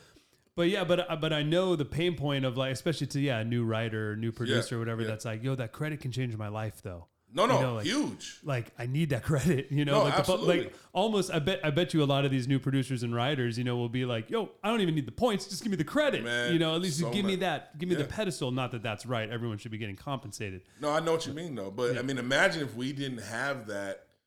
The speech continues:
Speaker 2: like, liner notes, right?
Speaker 1: Right.
Speaker 2: You know, back in the day. I mean,
Speaker 1: Yeah,
Speaker 2: that
Speaker 1: yeah.
Speaker 2: was how cats got work.
Speaker 1: For sure.
Speaker 2: You know, other than the word of mouth, I mean, you know, it could be word of mouth in L A,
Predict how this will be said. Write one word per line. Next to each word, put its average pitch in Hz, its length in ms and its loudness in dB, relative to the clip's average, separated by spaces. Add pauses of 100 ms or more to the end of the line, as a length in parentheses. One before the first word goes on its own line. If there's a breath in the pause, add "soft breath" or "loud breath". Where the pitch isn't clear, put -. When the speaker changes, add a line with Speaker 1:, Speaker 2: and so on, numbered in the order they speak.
(440)
Speaker 2:
like, 98 200 -6
liner 120 340 -2
notes, 87 340 -12
right? 101 320 -10
Speaker 1:
Right. 127 120 -8
Speaker 2:
You 98 60 -6
know, 98 80 -6
back 104 260 -4
in 104 80 -8
the 101 80 -8
day. 123 260 -4
I 95 60 -6
mean, 110 140 -8
Speaker 1:
Yeah, 127 80 -6
Speaker 2:
that 120 100 -2
Speaker 1:
yeah. 123 80 0
Speaker 2:
was 120 80 -6
how 117 160 -2
cats 113 280 -8
got 98 260 -6
work. - 360 -8
Speaker 1:
For 131 100 -12
sure. - 140 -10
Speaker 2:
You 123 60 -6
know, 113 80 -4
other 151 280 4
than 139 140 -2
the 123 80 -4
word 127 300 -2
of 107 60 -6
mouth, 139 340 -2
I 113 40 -6
mean, 110 360 -6 (400 soft breath)
you 120 100 -8
know, 110 300 -2
it 120 80 -4
could 139 140 -4
be 120 80 -4
word 117 280 2
of 110 80 0
mouth 113 260 0
in 107 100 -6
L 101 180 -4
A, 135 360 0